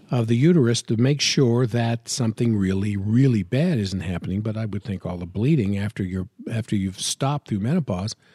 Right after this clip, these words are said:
would be reason enough. And then the last one we wanted to mention is stroke.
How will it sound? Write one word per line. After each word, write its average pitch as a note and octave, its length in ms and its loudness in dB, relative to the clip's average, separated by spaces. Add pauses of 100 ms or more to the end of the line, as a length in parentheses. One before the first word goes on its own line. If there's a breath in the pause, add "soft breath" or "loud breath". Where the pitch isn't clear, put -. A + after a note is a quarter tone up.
(280 soft breath)
would A2+ 120 2
be A2+ 140 0
reason A2+ 320 0
enough. G#2+ 360 -4 (480 soft breath)
And D3+ 120 2
then D3+ 100 4
the C#3+ 100 4
last D3+ 320 2
one C#3+ 140 4
we B2+ 100 4
wanted B2 180 2
to A2+ 80 0
mention A2+ 340 0
is G2+ 80 0
stroke. - 480 0